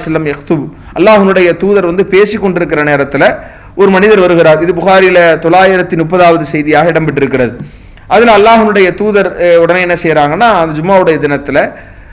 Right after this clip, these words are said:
அந்த மனிதரிடத்துல கேட்கறாங்க, "அ சல்லைத்த யா ஃபுலான்", இன்னாரை நீங்க தொழுதுட்டீங்களா அப்படின்னு கேட்கும் பொழுது அவர் இல்லைன்னு சொன்னதோடு,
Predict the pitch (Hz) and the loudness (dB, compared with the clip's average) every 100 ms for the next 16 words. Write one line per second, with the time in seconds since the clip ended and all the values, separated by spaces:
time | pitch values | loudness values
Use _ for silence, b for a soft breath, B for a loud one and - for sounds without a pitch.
0 | B 175 185 190 240 240 180 170 160 160 | B -4 0 2 2 2 0 -4 -2 -2
1 | 160 147 180 208 175 - 156 151 - 180 | 0 0 0 -2 -2 -2 -2 -2 0 0
2 | 226 233 - 214 - - 160 156 170 175 | 2 0 0 0 0 -2 0 0 0 2
3 | 180 180 - B B B - 190 226 220 | 2 -2 -14 B B B -6 0 2 2
4 | 196 180 - 220 262 240 196 151 151 151 | 2 -2 0 0 0 -4 -2 2 4 4
5 | 151 170 160 156 151 151 208 208 175 160 | 0 -2 -2 -2 -4 -4 0 0 0 -2
6 | 180 202 202 185 151 156 139 127 135 160 | 0 0 0 -2 -2 0 0 2 2 2
7 | 160 | 0